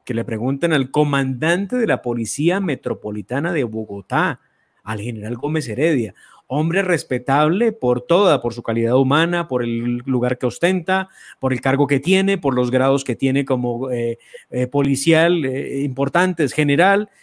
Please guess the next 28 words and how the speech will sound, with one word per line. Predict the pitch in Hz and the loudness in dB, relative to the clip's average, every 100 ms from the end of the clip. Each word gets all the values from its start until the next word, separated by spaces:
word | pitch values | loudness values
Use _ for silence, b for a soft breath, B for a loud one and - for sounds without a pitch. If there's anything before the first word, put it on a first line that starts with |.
| b b | b b
y | - 170 | -8 -6
que | - | -4
lo | 143 135 | -2 0
trate | 156 170 202 | -2 -2 0
de | 185 | 0
esa | 165 185 | -2 -2
manera | 143 131 156 180 | 0 2 2 2
como, | 175 139 120 113 113 | -2 -2 -2 -4 -6
como | - 123 120 | -12 -10 -8
si | 123 | -8
fuera, | 117 151 170 185 180 165 b b b | -4 -2 -2 -2 -4 -6 b b b
no | 151 156 | -10 -8
sé, | - 151 - | -2 -2 -2
no, | 143 156 | -10 -10
no, | 165 160 | -10 -10
no, | 165 170 | -8 -8
no | 165 | -8
es | 160 | -6
que | 185 | -2
no | 170 | 2
haya | 160 151 151 | 2 2 -2
apelativo | 123 117 131 143 | -2 -6 -4 -2
para, | 135 117 110 | -2 -4 -4
para | 123 | -6
poder | 117 123 127 | -4 -2 -2
referirme | 139 123 123 135 | -2 -2 0 0
a | 131 | -2
eso. | 123 - | -4 -12